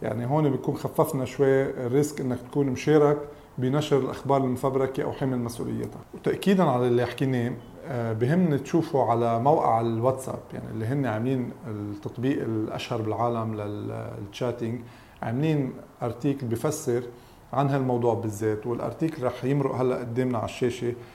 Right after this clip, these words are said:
لتشوفوا ال-، أكيد العنوان تبع الأرتيكل وال-، ال يو ار ال اللينك تبعه. وهالأرتيكل بيحكي عن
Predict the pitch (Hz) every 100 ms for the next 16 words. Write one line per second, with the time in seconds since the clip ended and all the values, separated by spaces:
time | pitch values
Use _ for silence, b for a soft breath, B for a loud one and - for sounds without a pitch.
0 | B 127 - 156 156 131 127 135 - 151
1 | 117 113 110 110 110 - - 131 113 107
2 | 127 131 117 113 120 107 - 123 120 110
3 | 110 107 107 107 107 107 113 120 - 123
4 | 113 117 123 120 110 107 113 143 B B
5 | B - 151 185 - - 143 139 127 127
6 | 160 - 135 120 123 131